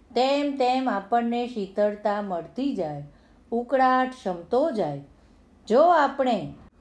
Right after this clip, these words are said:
આત્માને કશાયની આગમાંથી છુટકારો આપવામાં સફળ થઈ ગયા, તો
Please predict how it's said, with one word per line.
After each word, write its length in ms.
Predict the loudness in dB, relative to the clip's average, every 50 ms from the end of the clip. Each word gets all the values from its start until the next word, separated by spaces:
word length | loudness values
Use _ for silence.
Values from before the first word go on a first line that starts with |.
| -20 _ -20 _ -16 -4 0
આત્માને 680 | 4 4 4 4 2 0 2 4 4 4 4 2 0 2
કશાયની 1000 | 2 0 0 2 2 2 4 4 4 2 -2 -6 -8 -4 0 0 2 2 2
આગમાંથી 880 | 0 2 2 0 0 0 -2 -2 -2 0 -2 -2 -4 -4 -4 -4 -4 -4 -8 -14 -20 -20 -20 _ _ _ _
છુટકારો 680 | -2 -2 -2 -2 -4 0 4 4 6 6 6 6 6 4
આપવામાં 680 | 4 4 2 0 2 2 2 2 4 2 2 2 0
સફળ 400 | -2 -6 -4 0 0 0 0 0
થઈ 340 | -4 -8 -8 -6 -6 -6 -4
ગયા, 480 | -4 -4 -2 -2 0 0 2 0 0 -2 -6 -16 -20 _ _ _ -20 -20 _ _ _ _ 4
તો 140 | 6 6